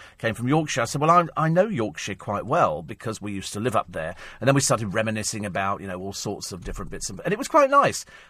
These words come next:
And then I've suddenly realised I'm at that age where I reminisce.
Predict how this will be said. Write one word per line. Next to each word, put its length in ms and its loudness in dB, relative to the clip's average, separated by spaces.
And 100 -2
then 80 6
I've 80 6
suddenly 280 0
realised 600 2
I'm 180 4
at 80 2
that 160 6
age 340 2
where 120 4
I 60 6
reminisce. 760 0